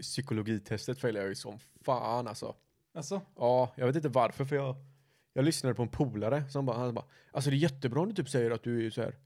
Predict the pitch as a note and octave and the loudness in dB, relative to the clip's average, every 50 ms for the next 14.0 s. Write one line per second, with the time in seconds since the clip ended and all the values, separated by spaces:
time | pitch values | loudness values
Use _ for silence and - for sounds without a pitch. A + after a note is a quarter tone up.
0 | _ - D3+ A#2+ A2 G#2 - - A2+ A#2+ D3 D3+ C3+ D#3+ D#3+ - - - - B2 | _ 4 4 4 4 2 0 0 2 2 2 2 2 0 -2 -2 -4 -4 0 2
1 | A2+ A2 A2 A2 A2 A2 A2 G#2+ G#2 G2+ G2+ G#2 G#2 G#2 G#2 A2 B2+ - _ _ | 4 4 6 4 4 4 2 2 2 0 0 0 0 0 0 -2 -6 -10 _ _
2 | _ _ _ _ _ - - - A2+ G#2+ G#2+ G#2+ G#2 G#2+ B2 A#2 B2 - - - | _ _ _ _ _ -14 -10 -8 -6 -6 -6 -6 -8 -8 -8 -10 -10 -10 -10 -10
3 | - - - G1+ G1+ G1+ - - - A#2+ A#2+ A#2 A2+ G#2 G#2 G#2 G#2 G2+ G#2 G#2+ | -10 -10 -10 -12 -12 -14 -14 -10 -4 -2 0 0 2 2 0 0 0 -2 -2 -4
4 | G#2+ G#2+ G#2 A2+ A2+ A2+ G#2+ - A2 G2+ A2 G#2+ G#2+ A2 A2 A2 G#2+ A2 A2 G#2+ | -4 -4 -4 -4 -6 -6 -6 -6 -6 -6 -4 -4 -2 0 0 -2 -2 -2 -4 -6
5 | A2 C3 C3+ - A#2 A#2 A2+ A2+ A2 G#2 A2 G#2+ A2 A2+ A2+ - - A#2+ A2+ A2 | -6 -6 -6 -4 -4 -2 -2 -2 -4 -4 -4 -2 -2 -2 -2 -2 -6 -4 -4 -4
6 | A2 A2+ A2 A2 G#2+ G#2 A#2 G#2+ G2+ G2+ - - C3 B2 B2 A#2+ A2+ - - - | -2 -2 0 2 4 4 4 2 2 -2 -6 -4 -2 -2 0 0 -2 -4 -6 -10
7 | - - - - - _ _ _ _ _ - - G2+ G#2 G#2+ B2 C3 - C3+ A#2 | -14 -20 -20 -20 -20 _ _ _ _ _ -14 -10 -4 -2 0 0 2 2 0 2
8 | A#2 C#3+ E3 C#3+ - - - - _ _ - D3 C3+ A#2+ A#2 A2+ - A#2+ G#2+ A#2+ | 2 2 0 0 0 -4 -6 -16 _ _ 6 6 6 6 6 4 2 0 2 2
9 | C#3+ D3+ C#3 B2 A#2+ A2+ A#2 A2 - - _ - A#2+ A#2+ A#2 A#2+ A#2 C#3 A#2+ G#2 | 2 2 4 4 6 6 6 4 2 0 _ -2 0 2 2 4 4 4 4 4
10 | G2+ - A2+ A2 - - A2 - G#2+ A2+ A2+ - - G2+ - G2+ G#2+ - - A#2 | 2 0 -4 -4 -4 -4 -4 -2 -2 -4 -6 -6 -6 -8 -6 -6 -6 -6 -6 -8
11 | - - - - - - - - - - - - - - - - B2+ A#2 C3+ - | -8 -8 -8 -10 -12 -12 -14 -14 -14 -12 -10 -10 -10 -8 -4 -2 -2 -2 -2 -2
12 | B2 A#2+ A#2+ B2 A#2+ - B2 - A#2+ G#2+ - - - B2+ A2+ G#2 G#2+ G#2+ - A2+ | -2 0 0 0 -2 -2 -4 -4 -6 -6 -6 -4 -4 -4 -4 -4 -6 -6 -4 -4
13 | A2 A#2 A#2 - A#2+ A#2 A#2 - B2 - A2 A2+ A2+ A#2+ B2 C3 C3 B2+ A#2+ A#2+ | -4 -2 0 0 2 2 2 0 -4 -4 -2 -2 -2 0 0 0 0 -2 -2 -4